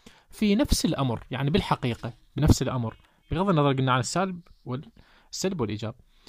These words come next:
"التي يصدق عليها لفظ الوجوب، م-، سواء نقول الإنسان حيوان أو نقول الإنسان ليس بحيوان، فإنا نعلم يقينًا أن تلك النسبة، نسبة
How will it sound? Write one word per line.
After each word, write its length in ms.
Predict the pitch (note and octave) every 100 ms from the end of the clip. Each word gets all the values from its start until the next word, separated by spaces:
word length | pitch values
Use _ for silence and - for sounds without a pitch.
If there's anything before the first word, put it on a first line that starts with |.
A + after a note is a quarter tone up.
| - - - E3
"التي 300 | F3+ F3 G#3
يصدق 360 | A3 G#3 -
عليها 400 | E3 G3 G#3 G#3
لفظ 260 | A3+ - G3
الوجوب، 560 | G3 G3+ G3 A3 D3+
م-، 220 | D#3+ - D3+
سواء 400 | - D#3 D#3 D3+
نقول 340 | D3+ D#3 D#3
الإنسان 500 | D3+ D3 C3+ D#3 C#3
حيوان 520 | - D3 E3+ G#3+ A3
أو 180 | - E3+
نقول 340 | D#3+ - D#3
الإنسان 560 | D#3 D3+ D3+ - G#3+ G#3+
ليس 300 | G3 F#3+ D3
بحيوان، 600 | B2+ - C3 B2 A#2 A2+ - _ _ _ _ _ - - - -
فإنا 760 | - F3 F#3 F3+ E3 D#3 D3
نعلم 520 | D3+ F#3+ D#3 D3 C#3+ C3+
يقينًا 640 | C3+ - G3 F3 D3 C3+ C#3+
أن 280 | D3 C#3 -
تلك 300 | G3 - E3
النسبة، 580 | C#3 C3+ - B2+ B2+ C#3
نسبة 360 | D#3+ - C3+